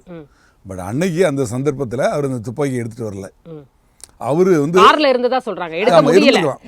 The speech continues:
Speaker 2: கார்ல
Speaker 1: எடுக்க முடியல.
Speaker 2: இருந்திருக்கலாம்.
Speaker 1: ஆ.
Speaker 2: அது எனக்கு தெரியாது.
Speaker 1: ம்.
Speaker 2: But அந்த சமயத்துல அவர் கையில இல்ல. இருந்தா யூஸ் பண்ணிருப்பாரு.
Speaker 1: எடுக்கிறதுக்கான டைம் அவங்க விடல. ம்.
Speaker 2: ஆமா. இல்ல, அது அந்த இடத்துல வந்து அவர் சொந்த வீடு தானே. அதனால அப்படி இந்த தம்பி கூட அண்ணன்லாம் இருக்கிறாரு, பேசிட்டு இருக்காரு.
Speaker 1: ம்.
Speaker 2: அதனால வந்து அவருக்கு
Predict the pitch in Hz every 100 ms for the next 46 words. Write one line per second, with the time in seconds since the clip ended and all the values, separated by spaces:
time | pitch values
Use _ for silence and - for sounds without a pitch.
0 | - 135 220 202 190 202 185 160 131 185
1 | 120 127 139 139 147 165 - 190 160 151
2 | 156 165 170 190 202 156 160 160 143 147
3 | 165 185 180 147 156 139 117 113 - 214
4 | 311 339 349 302 269 220 254 311 277 214
5 | 208 208 214 202 - - 196 127 131 131
6 | 156 180 160 160 151 151 185 196 220 170
7 | 175 247 185 165 151 151 143 156 175 165
8 | 139 - - 170 196 170 170 151 147 151
9 | 117 - 139 143 165 160 143 143 139 143
10 | 170 165 160 143 147 151 147 131 131 131
11 | 196 160 156 143 127 120 101 - _ 185
12 | 170 _ - 131 147 170 208 180 139 131
13 | 208 - - _ _ - 151 156 143 156
14 | 151